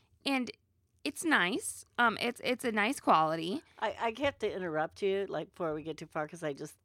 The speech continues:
Speaker 2: um,
Speaker 1: Uh-huh.
Speaker 2: can't stand the anticipation. Is there enough for me to ma-, left for
Speaker 1: I
Speaker 2: me
Speaker 1: don't
Speaker 2: to make
Speaker 1: know.
Speaker 2: a dress?
Speaker 1: I don't know. We'll have to
Speaker 2: Or
Speaker 1: see. I
Speaker 2: shirt?
Speaker 1: think it'll fit you.
Speaker 2: Can I make a shirt?
Speaker 1: No, I think it'll
Speaker 2: I
Speaker 1: fit
Speaker 2: think
Speaker 1: you.
Speaker 2: the dress will fit
Speaker 1: Okay,
Speaker 2: me, too.
Speaker 1: that's the, the thing is,
Speaker 2: That's
Speaker 1: this
Speaker 2: the good
Speaker 1: fabric
Speaker 2: thing.
Speaker 1: is pretty magical.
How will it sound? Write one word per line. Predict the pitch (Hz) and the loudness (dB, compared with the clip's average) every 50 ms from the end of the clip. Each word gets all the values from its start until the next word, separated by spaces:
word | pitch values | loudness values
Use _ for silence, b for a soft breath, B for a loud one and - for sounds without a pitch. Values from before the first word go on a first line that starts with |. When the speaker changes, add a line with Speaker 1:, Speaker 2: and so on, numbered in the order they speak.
| _ - | _ -12
Speaker 2:
um, | 151 147 196 | -8 -2 0
Speaker 1:
Uh-huh. | 220 226 214 226 277 - | 2 2 2 2 0 -2
Speaker 2:
can't | - 156 147 - - | -4 -8 -8 -10 -14
stand | - - - 160 156 147 147 | -20 -14 -10 -8 -8 -6 -6
the | 147 143 | -6 -8
anticipation. | 139 143 - 160 160 - 151 151 156 151 135 - - | -8 -10 -10 -14 -14 -10 -8 -8 -8 -8 -10 -14 -14
Is | - 139 | -12 -8
there | - 160 151 | -4 -4 -4
enough | 147 - 151 143 - - | -2 -4 -6 -8 -8 -8
for | 156 139 | -8 -8
me | 143 156 156 165 151 | -6 -8 -8 -8 -8
to | 151 | -8
ma-, | 151 151 - - | -8 -10 -10 -8
left | - 147 147 - | -6 -6 -6 -6
for | 208 - | -4 -2
Speaker 1:
I | 233 | 0
Speaker 2:
me | 214 | 0
Speaker 1:
don't | 202 202 190 190 | 2 2 2 2
Speaker 2:
to | 160 156 | 0 -2
make | - 202 | -4 -2
Speaker 1:
know. | 202 | -2
Speaker 2:
a | 214 | 0
dress? | 214 185 156 151 160 160 170 - - | 2 2 2 2 2 0 0 -2 -2
Speaker 1:
I | 196 190 | 0 0
don't | 190 202 208 214 226 | 2 2 2 2 4
know. | 226 220 202 185 | 4 6 6 4
We'll | 180 190 | 4 4
have | 196 208 208 202 | 6 6 4 4
to | 202 220 | 4 4
Speaker 2:
Or | 202 185 | 2 4
Speaker 1:
see. | - - - 679 | 4 8 8 10
I | - | 10
Speaker 2:
shirt? | - 640 | 10 8
Speaker 1:
think | 762 698 - | 6 6 8
it'll | 640 554 440 294 | 8 8 8 6
fit | - 339 320 - - | 2 -2 -2 -2 0
you. | 214 | 2
Speaker 2:
Can | 240 226 | 2 2
I | |
make | 214 214 214 185 - | 4 4 2 2 0
a | 190 | -4
shirt? | - - 202 170 175 | -4 -2 0 2 2
Speaker 1:
No, | 320 254 | 4 4
I | 233 330 | 4 4
think | 330 392 370 | 4 2 2
it'll | 370 330 302 | 4 4 4
Speaker 2:
I | - | 6
Speaker 1:
fit | |
Speaker 2:
think | - 320 - - | 6 6 6 6
Speaker 1:
you. | - | 4
Speaker 2:
the | - - | 4 6
dress | 247 262 277 - - | 8 8 8 6 4
will | 285 226 - | 0 -2 2
fit | - 262 269 262 | 6 6 6 6
Speaker 1:
Okay, | 220 220 | 6 4
Speaker 2:
me, | - - | 4 4
too. | - - 240 233 202 160 - | 2 -2 -2 -2 -2 -2 -2
Speaker 1:
that's | 214 254 269 285 - - - - | 0 0 0 0 0 -4 -10 -10
the, | - 196 214 202 202 _ - | -10 -6 -6 -6 -6 _ -8
the | 240 226 | -8 -6
thing | - 277 285 285 277 | -2 -2 0 0 0
is, | 240 175 151 | 0 0 0
Speaker 2:
That's | 143 190 196 | 0 0 0
Speaker 1:
this | 196 - - | -2 -4 -4
Speaker 2:
the | 392 | -4
good | 294 294 | 0 2
Speaker 1:
fabric | 214 208 - 311 285 180 | 4 4 4 4 2 2
Speaker 2:
thing. | 156 151 | 0 0
Speaker 1:
is | 208 202 | -2 -6
pretty | - - - - 247 220 196 | -8 -8 -6 -4 -2 -2 0
magical. | 180 170 160 156 147 - 160 - - 147 - - - | 0 0 0 0 -2 -2 -4 -6 -6 -4 -4 -6 -6